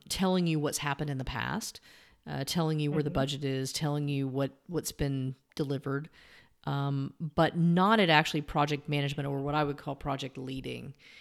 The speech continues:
Speaker 1: which is about, "Don't just tell me what happened in the past, but tell me how we get from here to the end. Tell me what I need to do." Customers w-, do wanna be led. And, and I think that that is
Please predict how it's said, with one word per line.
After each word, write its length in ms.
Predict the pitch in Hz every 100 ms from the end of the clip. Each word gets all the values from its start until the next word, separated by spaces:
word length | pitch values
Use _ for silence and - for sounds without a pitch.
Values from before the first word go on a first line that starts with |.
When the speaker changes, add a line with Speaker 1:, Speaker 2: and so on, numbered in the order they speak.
| - -
Speaker 1:
which 200 | 156 170
is 140 | 151
about, 500 | 147 143 131 - 170
"Don't 220 | 214 285
just 160 | 285 -
tell 120 | 165
me 120 | 156
what 120 | 131
happened 240 | 135 135 127
in 40 |
the 60 | 120
past, 400 | 123 131 123 -
but 180 | 147 -
tell 240 | - 180
me 140 | 180 165
how 240 | 151 143
we 160 | 135 131
get 320 | 143 135 -
from 120 | 127
here 340 | 123 135 135
to 460 | 135 - 143 131 123
the 200 | 127 123
end. 420 | 120 127 190 208 -
Tell 120 | 165
me 120 | 160
what 240 | 143 143 127
I 140 | 135
need 220 | 131 127
to 60 | 131
do." 480 | 135 131 131 127 131 - - -
Customers 320 | 269 240 170
w-, 180 | 139 143
do 140 | 165
wanna 200 | 143 139
be 120 | 131
led. 420 | 131 131 117 113 - - - - _ -
And, 600 | 143 143 143 143 139 - -
and 120 | 151
I 80 | 147
think 320 | 151 196 -
that 320 | 165 156 151 139
that 200 | 160 165
is 360 | 151 147 -